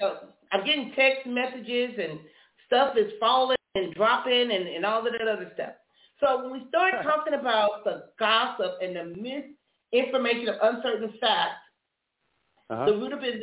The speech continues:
Speaker 1: it can slowly take over one's heart. Now, Carter, what do you wanna say about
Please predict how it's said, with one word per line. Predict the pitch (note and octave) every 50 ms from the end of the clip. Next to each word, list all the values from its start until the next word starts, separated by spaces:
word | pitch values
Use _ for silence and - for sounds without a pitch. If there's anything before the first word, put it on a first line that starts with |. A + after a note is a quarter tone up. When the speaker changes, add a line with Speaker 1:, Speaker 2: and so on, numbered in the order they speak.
| A3 - - A3
Speaker 1:
it | C4+ B3 - E4
can | D4 B3+ A3+ - -
slowly | A#3 B3 C4 C4+ C#4+ C#4+ D4+ - -
take | C4 A#3 A#3 A#3+
over | A#3 A3 A3 A3+ - _
one's | - F#3+ F#3+ F#3
heart. | - - G3+ - - - - - - _ _ _ _ - - _
Now, | A3+ B3+ B3+ B3 B3 B3+ -
Carter, | D#4 D#4 E4 F4 F4 - -
what | - F#4 G4
do | G4+
you | G4 G4+ F4+ D#4+
wanna | D4+ C#4+ C#4 C4 C4 -
say | - A#3 A3+ A#3+ A#3+ A#3
about | G#3 F#3 G3+ F#3+ F#3+ F#3+ F#3 F3 - - -